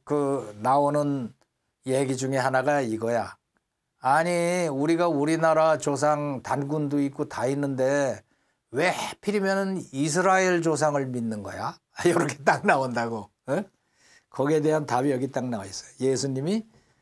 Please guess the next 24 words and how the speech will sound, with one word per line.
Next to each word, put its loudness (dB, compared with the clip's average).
이스라엘 2
사람만을 0
위해서 -2
돌아가신 -4
게 -2
아니고 -4
뭐다? -2
Not 4
only 4
for 2
ours, 2
but 0
also 2
for -2
the 0
sins 0
of 0
the -4
whole 0
world. -4
온 2
세상의 2
죄를 0
사하려고 0